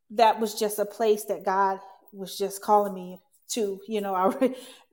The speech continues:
<laughs> you know, we could have a plan, but then he has a plan, and usually his plan trumps our plan, unless you just operating out of disobedience. So I believe in being obedient regardless to what state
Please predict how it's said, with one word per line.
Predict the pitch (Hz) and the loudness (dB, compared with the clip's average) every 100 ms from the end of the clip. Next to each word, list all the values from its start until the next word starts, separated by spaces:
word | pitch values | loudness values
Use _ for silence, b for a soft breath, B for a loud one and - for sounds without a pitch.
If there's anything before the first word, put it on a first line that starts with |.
| 240 | -20
<laughs> | 269 _ _ _ - | -20 _ _ _ -2
you | 262 | 2
know, | 240 208 | 6 6
we | 202 196 220 381 | 4 0 8 8
could | 392 | 8
have | 240 220 | 6 6
a | 208 | 6
plan, | - 233 214 208 | 2 4 4 2
but | 196 202 | 2 4
then | 214 | 4
he | 208 262 233 | 4 0 4
has | 196 196 | 4 2
a | 190 | -2
plan, | 220 208 190 190 214 | -2 0 0 -4 -6
and | 190 185 196 | -6 -6 -8
usually | 208 240 226 214 | -2 -2 2 2
his | 214 247 | 4 2
plan | 247 233 214 202 | 0 -4 -4 -2
trumps | 226 202 - | 0 0 4
our | 214 196 | 4 4
plan, | 208 180 170 165 - b b | 2 -4 -6 -12 -16 b b
unless | 208 202 202 | 0 0 2
you | 220 | -4
just | 202 190 185 - - | -2 -2 -4 -8 -6
operating | 190 185 185 175 175 | -6 -4 -4 -4 -6
out | 170 | -8
of | 165 165 | -10 -8
disobedience. | 190 - 175 190 170 156 143 - | -8 -6 -6 -6 -6 -12 -14 -6
So | 185 175 - B B B - | -4 -4 -8 B B B 6
I | 233 | 8
believe | 233 226 240 214 | 8 6 4 2
in | 208 | -4
being | 214 214 196 | 4 4 4
obedient | 190 190 208 202 190 190 190 190 | 0 0 0 -2 -4 -6 -8 -6
regardless | 190 190 196 196 196 - | -2 2 4 4 0 -2
to | 208 | -4
what | 185 185 208 - | 0 2 2 2
state | - 208 202 196 | -6 -2 0 -2